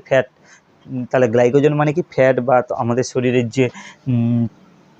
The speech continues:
প্রোটিনগুলি রয়েছে তাকে গ্লাইকোজেন বলা হয়। সেই গ্লাইকোজেনকে কিসে রূপান্তরিত করে? গ্লুকোজে। তাহলে আমাদের শরীরে যদি গ্লাইকোজেন যদি ভেঙে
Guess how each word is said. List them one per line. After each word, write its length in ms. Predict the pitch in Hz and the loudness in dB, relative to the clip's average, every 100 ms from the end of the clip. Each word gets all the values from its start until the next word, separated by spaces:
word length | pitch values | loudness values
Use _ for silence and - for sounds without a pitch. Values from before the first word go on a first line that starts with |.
| - 143 | -12 -4
প্রোটিনগুলি 500 | 147 127 139 135 127 | -2 0 2 2 2
রয়েছে 280 | 120 120 135 | 2 2 2
তাকে 220 | 147 123 | -2 -2
গ্লাইকোজেন 500 | 120 123 120 131 123 | 0 0 2 0 0
বলা 140 | 120 120 | -2 -2
হয়। 120 | 151 | -2
সেই 120 | 139 | -2
গ্লাইকোজেনকে 640 | 120 123 120 135 135 131 143 | 0 0 2 2 2 0 -4
কিসে 300 | 139 151 143 | -2 0 0
রূপান্তরিত 640 | 131 131 123 147 147 143 | 0 -2 0 0 0 2
করে? 180 | 156 160 | 2 4
গ্লুকোজে। 400 | 135 139 143 151 170 - - | 4 4 4 2 -2 -14 -6
তাহলে 160 | 139 139 | -2 0
আমাদের 240 | 131 139 | 0 -2
শরীরে 280 | 147 143 143 | -2 -2 -2
যদি 180 | 143 143 | -2 0
গ্লাইকোজেন 540 | 131 131 139 131 139 | 2 2 2 0 -2
যদি 140 | 139 139 | -2 0
ভেঙে 360 | 117 135 139 | 2 2 0